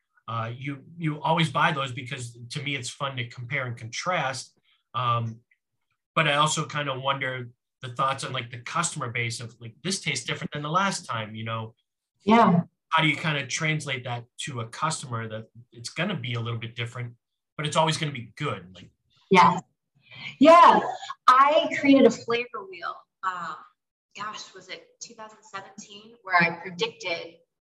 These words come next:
Speaker 2: the key flavors that you would find from each product. Um,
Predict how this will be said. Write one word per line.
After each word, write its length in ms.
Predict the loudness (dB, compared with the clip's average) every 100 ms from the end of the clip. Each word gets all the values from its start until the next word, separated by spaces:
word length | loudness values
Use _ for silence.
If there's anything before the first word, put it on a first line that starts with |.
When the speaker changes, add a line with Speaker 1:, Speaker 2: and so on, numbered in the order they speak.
| 6
Speaker 2:
the 260 | 6 6 0 -12 -2
key 320 | 0 0 -4 -8
flavors 600 | -4 -2 0 0 -2 -2
that 160 | 2 2
you 80 | 0
would 160 | -8 0
find 300 | 2 4 2 -4
from 180 | -4 -4
each 360 | -6 -16 -16 -18 _
product. 480 | 4 4 4 -10 -18 -20 _ _ _ -8
Um, 420 | -8 -8 -16